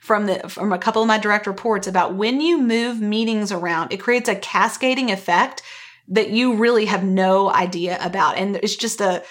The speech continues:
a crazy scramble for everybody moving all their one-on-one meetings. And,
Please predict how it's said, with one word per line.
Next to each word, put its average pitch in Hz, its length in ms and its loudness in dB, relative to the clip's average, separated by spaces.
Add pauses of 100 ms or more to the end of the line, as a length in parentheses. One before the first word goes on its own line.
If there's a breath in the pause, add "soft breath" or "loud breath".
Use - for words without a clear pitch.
(220 loud breath)
a 202 120 -4
crazy 240 680 0
scramble 226 600 0
for - 140 -2
everybody 214 340 2
moving 180 320 -4
all - 120 -6
their 165 100 -6
one-on-one 302 640 2
meetings. 269 500 -2
And, 190 200 -4